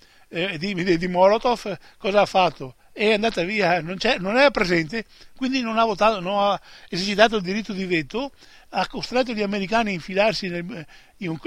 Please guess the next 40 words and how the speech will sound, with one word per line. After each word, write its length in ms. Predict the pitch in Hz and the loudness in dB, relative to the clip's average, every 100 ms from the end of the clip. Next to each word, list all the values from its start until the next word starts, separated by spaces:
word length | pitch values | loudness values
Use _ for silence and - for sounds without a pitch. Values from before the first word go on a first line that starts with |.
| 233 | -4
nel 200 | 170 170 | -2 -2
cul-de-sac 760 | 254 214 190 - 214 196 196 | -4 -2 -2 2 2 2 0
de-, 360 | 180 180 175 185 | -2 -2 -2 -4
della 220 | 156 196 | -4 -2
Corea, 560 | 208 233 214 214 247 233 - - _ | -2 0 2 4 2 -2 -10 -20 _
eh, 340 | - 165 170 180 | -8 -2 -2 -2
in, 380 | 240 202 180 185 | -6 -8 -6 -2
eh, 300 | 180 185 240 | -2 -2 -4
e 320 | 180 190 185 | -4 -4 -6
subendone 680 | 196 - 180 247 247 214 196 | -10 -8 -4 -2 -2 -4 -4
tutte 240 | - 262 220 | -6 -6 -6
le 100 | 180 | -6
conseguenze 640 | 202 180 185 214 190 180 - - - | -8 -10 -8 -6 -6 -8 -10 -20 -14
che 160 | - 165 | -6 -2
ne 100 | 190 | 0
hanno 180 | 220 | -2
subito, 580 | 180 240 214 180 247 254 | -6 -6 -6 -6 -4 -2
tanto 260 | 202 208 202 | -2 -2 -2
è 20 | |
vero 280 | 190 208 180 | 0 0 0
che 100 | 190 | -4
la 80 | 180 | -2
guerra 240 | 208 190 | -2 -2
in 80 | 202 | -4
Corea 460 | 220 185 185 196 175 _ _ _ - - | -4 -2 0 0 -4 _ _ _ -20 -8
c'è 120 | 175 | -4
stata 260 | 220 190 | -2 -2
una 140 | 175 220 | -4 -6
vestissima, 460 | 220 214 196 208 175 | -6 -6 -6 -6 -6
ci 120 | 180 | -4
deve 200 | 180 180 | -2 -2
essere 160 | 175 165 | -4 -6
ancora 200 | 180 214 | -6 -4
la 120 | 226 | -4
pace 340 | 160 156 185 | -4 -6 -6
perché 200 | 160 151 | -10 -12
continuano 640 | 143 135 165 151 143 139 - - - - - | -12 -10 -10 -10 -12 -16 -18 -20 -20 -16 0
a 120 | 165 | 2
esserci 320 | 170 175 156 | 2 -2 -6
dentro. 380 | 170 165 143 | -4 -4 -8